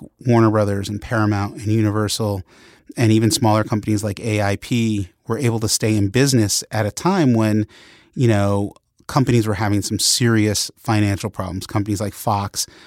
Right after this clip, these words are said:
w-, you know, was selling off part of their backlot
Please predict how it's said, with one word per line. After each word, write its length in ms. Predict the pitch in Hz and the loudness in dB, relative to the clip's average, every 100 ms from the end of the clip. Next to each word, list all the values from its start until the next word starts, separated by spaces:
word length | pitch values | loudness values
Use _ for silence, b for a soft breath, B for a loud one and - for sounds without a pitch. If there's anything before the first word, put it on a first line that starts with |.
| B B - | B B -10
w-, 200 | 139 - | -8 0
you 80 | 117 | 2
know, 140 | 98 | 2
was 140 | 101 | 0
selling 360 | - 127 110 104 | 0 2 2 4
off 440 | 101 101 98 - b b b b _ | 4 2 0 -4 b b b b _
part 200 | - 120 | 0 2
of 60 | 107 | 2
their 120 | 98 | 0
backlot 640 | 90 95 95 110 98 92 | -2 -4 -4 -4 -6 -6